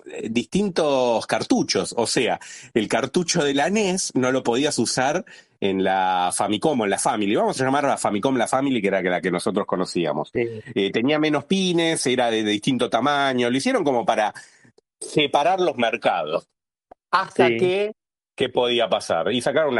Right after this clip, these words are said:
Speaker 2: Vi-,
Speaker 1: adaptador, <laughs>
Speaker 2: vinieron los
Speaker 1: obviamente.
Speaker 2: chinos con un adaptador y otra cosa.
Speaker 1: Claro, dijeron, "Pará, flaco".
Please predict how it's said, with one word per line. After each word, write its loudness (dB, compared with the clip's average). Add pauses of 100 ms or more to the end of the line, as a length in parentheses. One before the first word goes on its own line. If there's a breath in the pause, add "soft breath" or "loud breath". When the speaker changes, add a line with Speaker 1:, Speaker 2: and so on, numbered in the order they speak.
(100)
Speaker 2:
Vi-, 4
Speaker 1:
adaptador, 0
<laughs> -2
Speaker 2:
vinieron 4
los 6
Speaker 1:
obviamente. 2
Speaker 2:
chinos 4
con 4
un 2
adaptador 4
y 4
otra 4
cosa. -2
Speaker 1:
Claro, 2 (480 loud breath)
dijeron, 0
"Pará, 2
flaco". 0